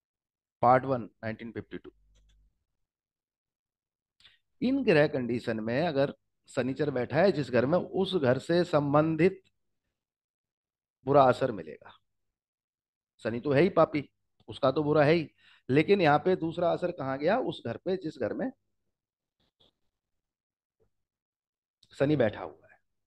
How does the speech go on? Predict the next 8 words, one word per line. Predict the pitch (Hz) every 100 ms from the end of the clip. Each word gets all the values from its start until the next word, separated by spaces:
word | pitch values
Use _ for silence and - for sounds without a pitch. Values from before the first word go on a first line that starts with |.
| _ _ _ _ _ _ -
लेकिन | 117 156 156 131 - _ -
खाना | - 123 151 147
नंबर | 131 135 135 -
दो | 113 143 233 - _ _ _ _ _ _ _ _ _ _ _ _ -
और | 135 151 202 - - _ _ -
खाना | 139 143 147
नंबर | 131 143 151
दस | 123 127 113 - _